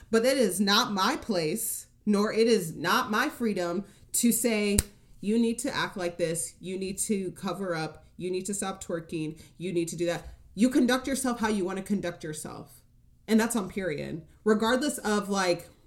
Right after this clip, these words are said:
what this man said, not even regardless of what he said,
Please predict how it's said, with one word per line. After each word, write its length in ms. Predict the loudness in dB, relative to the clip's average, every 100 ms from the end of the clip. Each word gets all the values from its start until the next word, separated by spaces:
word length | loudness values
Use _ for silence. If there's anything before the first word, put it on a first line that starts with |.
| _ _
what 200 | -2 0
this 180 | 0 -2
man 260 | -2 -2 -4
said, 460 | -4 -4 -4 -6 -10 -6
not 140 | -2
even 160 | -2 -2
regardless 320 | -4 -4 -4
of 80 | -4
what 80 | -6
he 80 |
said, 340 | -4 -4 -6